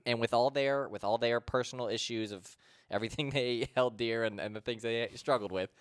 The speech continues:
they, they at least had some sort of wherewithal that the idea of an over-realized religious extremism causing problems for a, a, a governmental society,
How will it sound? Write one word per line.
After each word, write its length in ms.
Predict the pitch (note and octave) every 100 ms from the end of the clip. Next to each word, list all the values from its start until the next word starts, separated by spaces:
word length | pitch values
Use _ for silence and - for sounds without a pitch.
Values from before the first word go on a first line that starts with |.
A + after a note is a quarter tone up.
| - - _ _ _ _ _ _ _ _ _ _
they, 340 | A#2+ C#3+ E3 -
they 200 | C#3 E3+
at 100 | D3
least 400 | C3 C#3 E3+ -
had 280 | E3+ C3+ B2+
some 300 | - C3 C#3
sort 320 | - - C3+
of 140 | A#2+ G2+
wherewithal 880 | G#2+ A2+ A#2 G#2+ - F2+ E2 D#2+ - _ _ _ _
that 240 | A2 A2 G2
the 140 | A2+
idea 720 | A2 G#2 G2 C#3+ C#3 F#2+ F2 -
of 160 | A2
an 120 | G#2 - -
over-realized 1400 | C3 D3 D#3+ F3+ E3 D3 C3 A#2+ G2+ F#2 F#2 - - - - _ _ _ -
religious 880 | A2 G#2+ G#2+ A#2+ A#2+ D3 D3+ - - _
extremism 960 | B2 - - D3+ C#3 A2+ F#2 F#2 E2 F2+ _ _ _ _ _ _ - _
causing 400 | - C3 A#2+ G#2+
problems 640 | - - C3+ D3 C#3+ C3 -
for 280 | - A#2 A2
a, 340 | A2 G#2 F#2+ _ _
a, 160 | G#2+ G2+
a 120 | G#2+ G2
governmental 640 | F2+ A2 C3+ B2 A#2+ D#3+
society, 800 | - A2 - G2 G2+ B2 E3 G3+